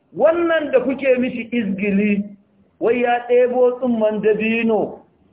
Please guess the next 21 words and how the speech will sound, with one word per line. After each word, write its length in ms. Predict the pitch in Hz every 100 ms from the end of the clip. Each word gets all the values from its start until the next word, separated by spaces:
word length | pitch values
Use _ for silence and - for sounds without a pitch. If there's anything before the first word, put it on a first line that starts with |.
| _ _ _ _ _ _ _ - -
to, 400 | - 208 196 - -
izgilin 520 | 294 277 196 240 254 233
da 80 | 208
kuke 320 | 220 214 196
mishi 240 | 196 196
ma, 240 | 165 160 160
Allah 280 | 208 220 190
ya 200 | 180 190
ɗauki 280 | 180 160 165
nauyin 340 | 165 165 165
rama 300 | 165 165 147
mishi. 260 | 127 123 - _ - 170 165 156 139 - - _ _ _ _ _ _ -
"Wallazina 500 | 170 196 202 262 247
la 200 | 262 277
yajiduna 400 | 233 247 285 269
illa 240 | 220 202 190
juhdahum." 400 | 170 156 151 - - _ - - _ _ _
Shi 200 | - 302
ba 240 | 330 339 294
shi 80 |
da 100 | 311